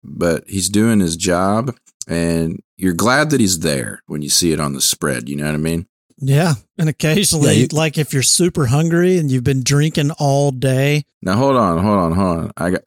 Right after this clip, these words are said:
Speaker 1: I got a real important question for Eric on this one, though.
Speaker 3: Oh, boy.
Speaker 1: What do you, what are you dipping 'em in?
Speaker 2: Oh, fuck. If you say
Speaker 3: Uh,
Speaker 2: anything other than marinara sauce, you're fired.
Speaker 3: So sometimes marinara and then sometimes <laughs> nothing.
Speaker 1: Ooh.
Speaker 3: Like, I'm good with just a plain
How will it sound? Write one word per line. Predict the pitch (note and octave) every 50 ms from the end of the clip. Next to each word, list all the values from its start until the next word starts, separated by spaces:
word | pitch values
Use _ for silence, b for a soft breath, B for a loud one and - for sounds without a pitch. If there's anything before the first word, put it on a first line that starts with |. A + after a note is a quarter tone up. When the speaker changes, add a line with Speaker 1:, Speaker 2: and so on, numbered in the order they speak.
| _ -
Speaker 1:
I | G2+
got | F#2+ G2 F2
a | D#2+
real | E2 F#2+ A2 B2 B2
important | A#2 G#2 - A#2+ A2 G2+ F#2+ F2
question | - G#2 F#2 E2+ - E2 D#2
for | - D#2+ D2 D#2
Eric | D#2+ D2+ D2 C2 - D2
on | C2 C2 B1+
this | B1 - -
one, | - - - -
though. | - - - - - - _ -
Speaker 3:
Oh, | - F#2+ F2+
boy. | F#2 E2+ D#2+ - _ _
Speaker 1:
What | - - - - D2+ E2 F2+ G2+ A#2 C3
do | C3
you, | B2 A2+ - -
what | F#2+ G2+ C3+ D3
are |
you | E3 D3+ B2+ G2
dipping | E2+ F2+ F2+ G#2 G2 F#2 - E2 D2
'em | C#2 C2+ B1+
in? | B1 A#1 A1 - - - _ _ _ _ _ _ _ _ _ _
Speaker 2:
Oh, | E4 D#3+ B2 F#2 F#2 F#2 D2+ C#2
fuck. | - - - - F#2 F#2+ F#2 D#2+ D2+ - _ _ _ _ - -
If | - -
you | E3+ D#3
say | - - F#3 F3 F#3
Speaker 3:
Uh, | F3+
Speaker 2:
anything | F3 F#3 F#3+ F#3 - G#3+ G3+ F#3+ G#3
other | F3+ F3 E3 E3 D#3+
than | C#3 C#3+ C#3 C3+
marinara | C#3 C#3 C#3+ C#3+ C3+ B2+ C3+ C3+ C3 A#2+
sauce, | - D3+ B2 G#2+ G2+ G2+ - - - - - - _ _ _ -
you're | F#3+ D3 C#3+
fired. | B2 - - E3+ B2+ A2+ G#2+ F#2 F2 F2+ F#2+ - - _ _ _ -
Speaker 3:
So | - G2 E2+ - - -
sometimes | - - D3 E3 - C#3 G#2+ F#2+ E2
marinara | F#2 F#2 F2 E2+ E2 D#2+ D#2+ D#2 D#2 E2 F#2+ G#2 G#2 -
and | G#2+ F#2+
then | F#2+ F#2+ F#2
sometimes | - - B2 B2+ - - G2 F#2 F#2 F#2 - -
<laughs> |
nothing. | - G2+ A2 - - D#2+ - _ _ _ - -
Speaker 1:
Ooh. | - G#2+
Speaker 3:
Like, | G#2+ F#2+ F#2
I'm | G#2+ C3 -
good | - A2 A#2 A#2+
with | F#2+ F2+ -
just | - G2 - -
a | -
plain | - - - G#2 G2+ G2+ G#2 G2+ G#2 -